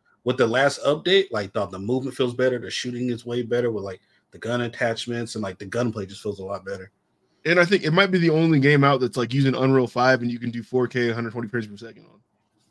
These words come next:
Speaker 1: Yep.
Speaker 2: So, really, if you wanna see, like, your console get down, or if you have a high-end computer and you wanna see that shit look pretty, Fortnite's the game to go to, which, which is nuts because I know, like, like,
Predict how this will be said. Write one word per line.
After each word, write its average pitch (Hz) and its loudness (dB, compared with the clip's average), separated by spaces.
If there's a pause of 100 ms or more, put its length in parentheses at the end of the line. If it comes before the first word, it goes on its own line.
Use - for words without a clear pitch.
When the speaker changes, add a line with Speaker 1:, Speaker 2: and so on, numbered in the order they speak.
(180)
Speaker 1:
Yep. 113 -4 (880)
Speaker 2:
So, - -20 (680)
really, 143 4
if 131 0
you 147 4
wanna 156 4
see, 151 0
like, 131 4
your 127 2
console 131 -2
get 117 0
down, 117 0 (320)
or 147 6
if 151 2
you 156 4
have 156 6
a - 4
high-end 147 6
computer 151 2
and 127 6
you 127 4
wanna 127 4
see 131 -2
that 127 4
shit 123 -2
look 113 -6
pretty, 123 0 (440)
Fortnite's 147 2
the 127 -4
game 127 4
to 117 -4
go 117 0
to, 101 -10 (100)
which, 117 -2 (300)
which 143 4
is 151 6
nuts 151 6
because 135 4
I 131 6
know, 151 6
like, 139 4 (540)
like, 127 -12